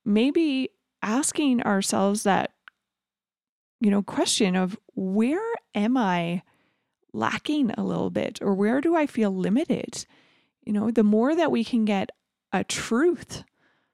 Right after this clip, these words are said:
behind that for ourselves, the more then we can start to build off of that. And like I said, you know, make those goals, make that direction that we wanna head on or head towards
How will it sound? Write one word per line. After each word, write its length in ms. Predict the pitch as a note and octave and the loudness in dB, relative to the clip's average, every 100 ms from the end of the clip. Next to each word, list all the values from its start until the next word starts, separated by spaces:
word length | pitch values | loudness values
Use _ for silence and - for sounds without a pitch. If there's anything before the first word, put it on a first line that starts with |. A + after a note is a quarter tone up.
| _ - | _ -4
behind 460 | F#3 F3 - G#3 C#4 | -2 -2 0 2 2
that 160 | C#4+ B3 | 2 0
for 120 | F#3+ | -2
ourselves, 600 | F#3 - - - - - - - _ | 0 -2 -2 -4 -4 -8 -10 -20 _
the 120 | G#3 | 2
more 320 | G#3+ A#3+ E4 | 4 4 2
then 320 | D#4+ A3+ A3 G#3 | 0 0 2 0
we 120 | G3 | -2
can 180 | - A3 | -4 -4
start 280 | - F#3 - | -2 -4 -4
to 100 | F#3 | -2
build 320 | F#3+ F#3+ B3+ | 0 2 2
off 220 | G#3+ F#3 | 0 0
of 100 | D#3 | -4
that. 380 | - - - - _ | -4 -8 -12 -12 _
And 160 | G3 G3 | -2 0
like 160 | G3 | 2
I 80 | G3 | 0
said, 400 | G#3 G#3+ F#3 F#3+ - - _ | 0 0 0 -2 -8 -20 _
you 80 | A#3 | 0
know, 100 | G#3 | 2
make 400 | A3 F#3 G3 - | 4 2 0 -2
those 360 | G3 F#3+ F#3 - | -2 0 -2 -4
goals, 600 | - F3+ C4 C#4+ F3+ - | 0 2 4 2 0 0
make 320 | F#3+ F#3+ - | 0 -2 -4
that 280 | F#3 F3 - _ F#3 | -4 -4 -6 _ -4
direction 680 | F#3 F3 F#3+ - - F#3 F3+ | -2 2 0 0 0 0 0
that 140 | - | 0
we 100 | F3+ | 0
wanna 260 | F3 F#3 F#3 | 0 -2 -4
head 260 | - D#4 | -4 -4
on 360 | E4+ - G3 A3 - _ - | -2 -2 -4 -6 -10 _ -10
or 100 | F#3 | -6
head 240 | F#3 F4 | -2 -2
towards 560 | - G3 E3+ E3 F#3+ | -2 -2 -2 -2 -4